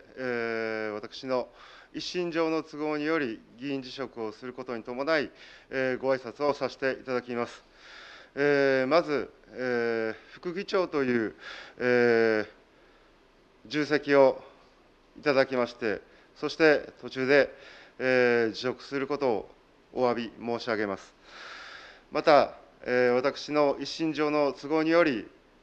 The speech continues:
議員辞職をすることに関しまして、えー、市民の皆様、そして議員の皆様、えー、職員の皆様にご迷惑をおかけしたことに対しまして、お詫びを申し上げます。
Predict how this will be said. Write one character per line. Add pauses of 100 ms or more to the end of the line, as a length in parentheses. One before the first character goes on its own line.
(160)
議
員
辞
職
を
す
る
こ
と (680)
に (840)
関
し
ま
し
て、 (300)
え (160)
ー、
市
民
の
皆
様、 (320)
そ
し
て
議
員
の
皆
様、 (340)
え
ー、
職
員
の
皆
様
に
ご
迷
惑
を (100)
お
か
け
し
た
こ
と
に (340)
対
し
ま
し
て、
お
詫
び
を
申
し
上
げ
ま
す。